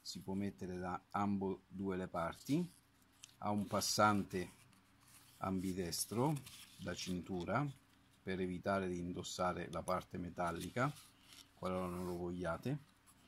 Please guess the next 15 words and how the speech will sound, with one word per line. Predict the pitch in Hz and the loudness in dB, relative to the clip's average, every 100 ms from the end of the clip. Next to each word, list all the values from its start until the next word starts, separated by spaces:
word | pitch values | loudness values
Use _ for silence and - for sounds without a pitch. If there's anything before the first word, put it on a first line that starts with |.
| - - - - - - - | -20 -20 -20 -20 -20 -10 10
Large | 120 143 135 | 12 12 10
auto | 143 135 147 143 - - | 10 10 8 4 0 -6
significa | - 131 139 123 - 123 113 | 0 6 8 8 6 2 2
che | 120 113 - | 2 -2 -2
è | 107 | 0
adatta | 113 110 104 - 110 117 | 4 6 4 4 4 4
a | - 101 | 2 -4
tutti | - 120 - 101 | 0 -2 0 -4
i | |
tipi | 92 101 104 101 | 0 -2 0 0
di | 101 95 | 0 -2
pistola | 107 - 101 98 | -2 -2 0 2
di | 92 | 0
grosso | 92 95 90 - | 0 0 0 -2
calibro | 90 120 95 73 - | 6 8 6 2 -10